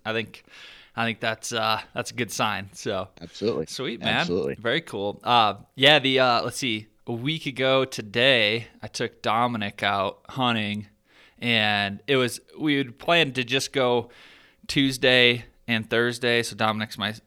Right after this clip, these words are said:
Speaker 1: stepson for everybody listening, but, uh, we, I was like, "Well, Monday, let's just go shoot our bows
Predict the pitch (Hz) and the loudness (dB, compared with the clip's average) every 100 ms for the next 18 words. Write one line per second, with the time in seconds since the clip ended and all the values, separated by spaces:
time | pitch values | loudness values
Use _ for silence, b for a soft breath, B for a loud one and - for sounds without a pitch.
0 | - - 113 - 110 107 107 110 104 110 | -8 -2 -2 0 -4 -4 -4 -2 -2 -4
1 | - 110 101 104 101 110 - 110 107 - | -8 -6 -4 -2 -2 -2 -2 -2 -2 0
2 | 113 90 - b b b - 120 104 104 | 0 0 -10 b b b 2 4 4 0
3 | - _ _ _ b b b b _ _ | -4 _ _ _ b b b b _ _
4 | - 139 139 135 127 120 _ _ - 127 | 0 4 4 2 0 -4 _ _ 2 2
5 | 123 123 131 147 147 139 - 147 156 139 | 2 0 4 4 4 0 -4 -2 2 2
6 | 139 - 139 131 - 139 127 117 107 120 | 2 0 -2 -2 0 0 2 2 6 6
7 | 117 113 113 | 6 2 -2